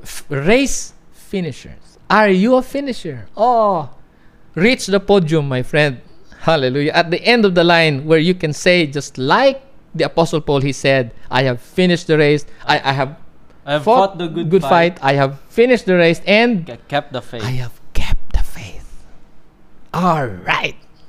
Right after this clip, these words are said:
Speaker 1: All right. So
Speaker 2: Amen.
Speaker 1: don't quit. Amen.
Speaker 2: Don't
Speaker 1: Don't
Speaker 2: quit.
Speaker 1: quit, and be prepared for anything that will happen ahead. Okay. And God will never give us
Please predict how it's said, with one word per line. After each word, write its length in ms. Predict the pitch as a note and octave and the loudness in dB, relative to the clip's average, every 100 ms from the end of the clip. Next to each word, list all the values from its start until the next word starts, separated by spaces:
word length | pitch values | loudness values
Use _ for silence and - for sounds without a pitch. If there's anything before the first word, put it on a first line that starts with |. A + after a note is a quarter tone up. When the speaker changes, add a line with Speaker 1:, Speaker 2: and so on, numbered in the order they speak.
| F#3 | -6
Speaker 1:
All 140 | D3+ | -6
right. 280 | F3 B3+ - - - - | -2 -2 -2 -12 -14 -12
So 240 | - A3+ | 0 0
Speaker 2:
Amen. 100 | E3 C#3 | 2 2
Speaker 1:
don't 220 | C#4 E4 | 2 2
quit. 340 | F4+ F4+ B3 - - | 2 4 2 -4 -6
Amen. 380 | G#3+ C4+ F4 F#4 - A#2+ | 0 2 2 0 -10 -14
Speaker 2:
Don't 180 | A#2 C3+ | -12 0
Speaker 1:
Don't 260 | A3+ D#4 - | 2 2 2
Speaker 2:
quit. 300 | D4+ E4+ F4+ | 2 4 2
Speaker 1:
quit, 100 | - - - - | -6 -20 -18 -10
and 180 | D#3+ | -2
be 160 | D#3+ C#4+ | 2 2
prepared 460 | - B3+ A#3+ B3 A#3+ | 2 0 2 2 0
for 180 | G3+ - | -6 0
anything 520 | A3+ B3 A#3 A#3 A#3 G3 | 2 2 2 0 2 -2
that 80 | F#3+ | -2
will 140 | E3 | -6
happen 380 | - G#3+ A3+ A#3 | -2 -2 0 0
ahead. 380 | G3+ A3 B3 C#4+ - - | 2 2 0 -2 -10 -14
Okay. 340 | F#3 F3+ G3+ B3 - - - - | -12 -2 -2 -2 -8 -20 -20 -8
And 320 | D#3 D#3 D#3 D#3 | -4 -2 0 2
God 260 | A#3 C#4 | 4 4
will 160 | B3 A3 | 2 4
never 320 | A3+ A#3 G#3+ | 4 4 2
give 240 | F#3 G#3 | 4 2
us 240 | F#3 F#3 | 2 -2